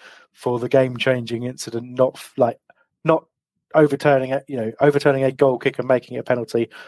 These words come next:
not overturning a penalty and making it a goal kick. Give it a, you know,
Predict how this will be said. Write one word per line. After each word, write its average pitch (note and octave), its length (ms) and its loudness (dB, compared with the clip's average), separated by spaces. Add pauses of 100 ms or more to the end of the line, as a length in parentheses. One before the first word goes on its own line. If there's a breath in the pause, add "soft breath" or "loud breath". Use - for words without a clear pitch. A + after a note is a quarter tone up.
(160 loud breath)
not B2+ 100 -2
overturning A#2 440 -4
a - 40 -10
penalty A#2 340 -2
and A2 60 -6
making A2 220 -6
it G#2+ 60 -10
a G#2 40 -16
goal G#2+ 200 -6
kick. A2 240 -8 (100)
Give D3+ 140 0
it C#3+ 100 4
a, G2+ 60 -6 (1080 loud breath)
you C#3 100 0
know, A#2 80 -4